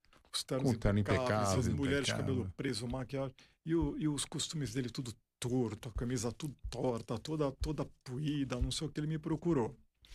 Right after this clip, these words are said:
Speaker 1: Quando eu tava construindo a imagem dele,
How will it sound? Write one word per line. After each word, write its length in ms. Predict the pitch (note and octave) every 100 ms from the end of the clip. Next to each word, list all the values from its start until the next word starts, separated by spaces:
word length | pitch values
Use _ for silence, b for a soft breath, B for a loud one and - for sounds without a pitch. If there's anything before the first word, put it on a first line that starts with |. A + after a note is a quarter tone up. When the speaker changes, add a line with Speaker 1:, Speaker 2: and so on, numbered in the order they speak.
| B B B B B B -
Speaker 1:
Quando 140 | A#3
eu 80 | D4+
tava 240 | B3+ F3+
construindo 720 | - E3 - - C#3 F3 A#3+
a 40 | F3
imagem 420 | C#3+ C3 G#2+ G2+
dele, 500 | A2 B2+ C#3 G#2